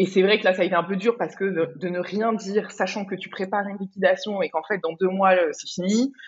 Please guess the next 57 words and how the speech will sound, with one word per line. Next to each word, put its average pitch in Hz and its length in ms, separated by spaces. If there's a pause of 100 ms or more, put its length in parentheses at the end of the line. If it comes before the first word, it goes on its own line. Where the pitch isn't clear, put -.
(320)
euh, 156 360
bah, 160 120
tu 180 160
dois 208 300 (240)
toujours 269 340
faire 277 160
comme 226 160
si, 254 300 (180)
<laughs> 294 840
euh, 165 340 (100)
tout 220 80
se - 60
passait 185 280
bien 220 180
parce 156 180
que 190 80
juridiquement 170 540
parlant, 196 300
tu - 140
ne 175 80
peux 214 120
pas 220 180
te 185 120
permettre 175 540
de 156 140
dire, « 196 180 (200)
On - 20
part 160 220
en - 20
liquidation », - 420 (100)
quoi. - 100 (500)
Donc, 165 280
euh, 151 1080 (320)
donc 185 160
c'est 202 140
vrai 269 140
que 277 40
ça, 269 140
ça 247 100
a - 20
été 196 160
un 190 80
peu 247 140
difficile 226 640
de 220 120
prétendre 247 640
que 226 340
<laughs> 220 720
on 262 100
continuait 254 840
malgré 180 340
le 165 80
fait 202 220
que, 190 280
bah, 143 160
derrière, 160 400
euh, 160 60